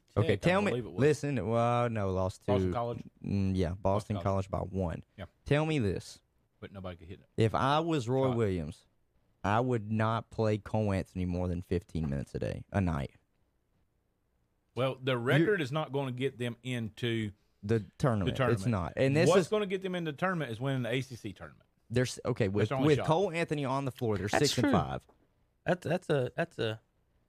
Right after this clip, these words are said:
Speaker 3: that's a good observa-, observation, Zach. Can they?
Speaker 1: Yes.
Speaker 3: You think they can win the S E C tournament?
Speaker 1: If
Speaker 2: No.
Speaker 1: they can get
Speaker 3: No, Hunter?
Speaker 2: No.
Speaker 1: any,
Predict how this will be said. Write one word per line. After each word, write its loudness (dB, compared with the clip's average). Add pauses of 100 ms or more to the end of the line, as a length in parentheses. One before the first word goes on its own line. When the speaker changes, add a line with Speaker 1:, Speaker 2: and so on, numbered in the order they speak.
(420)
Speaker 3:
that's -16
a -14
good 2
observa-, 0 (100)
observation, -2
Zach. -2
Can 2
they? -8 (500)
Speaker 1:
Yes. -4 (280)
Speaker 3:
You 0
think 4
they 2
can -2
win 4
the 2
S 0
E -4
C -4
tournament? -2
Speaker 1:
If 6
Speaker 2:
No. 2
Speaker 1:
they 2
can -4
get 0 (280)
Speaker 3:
No, 6
Hunter? 2
Speaker 2:
No. -2 (1400)
Speaker 1:
any, -2